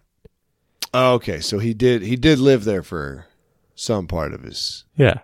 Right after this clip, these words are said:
Speaker 1: life. Is, okay, I, I was wondering if it was
Speaker 2: Yeah.
Speaker 1: one of those things like, uh,
Speaker 2: He played for the Hilldale Club. I mean, it was based in Pennsylvania, but
Speaker 1: I was wondering if it was like a thing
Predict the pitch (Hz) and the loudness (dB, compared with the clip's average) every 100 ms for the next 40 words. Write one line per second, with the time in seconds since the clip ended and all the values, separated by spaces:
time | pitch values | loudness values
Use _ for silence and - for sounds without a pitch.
0 | _ - 90 104 - 92 104 101 82 - | _ -8 -4 -4 -4 -4 -4 -4 -6 -6
1 | - 113 95 117 113 135 117 113 82 120 | 0 2 4 2 4 2 4 4 4 2
2 | 101 123 113 95 104 90 104 90 85 - | 2 0 0 2 2 4 2 2 2 0
3 | 175 175 175 165 170 160 165 165 101 78 | 0 4 4 6 6 6 6 4 2 -2
4 | 78 76 71 - 104 117 107 110 113 95 | -4 -4 -4 0 4 4 6 8 6 6
5 | 101 135 82 76 90 87 67 78 113 98 | 2 2 -2 -4 -4 -4 0 4 4 4
6 | 67 67 69 69 - - _ _ _ - | 2 2 2 2 0 -20 _ _ _ -20
7 | _ _ _ _ - 143 127 151 147 143 | _ _ _ _ 0 2 4 4 4 4
8 | 135 127 120 127 123 123 143 135 127 | 4 2 0 0 0 2 2 2 2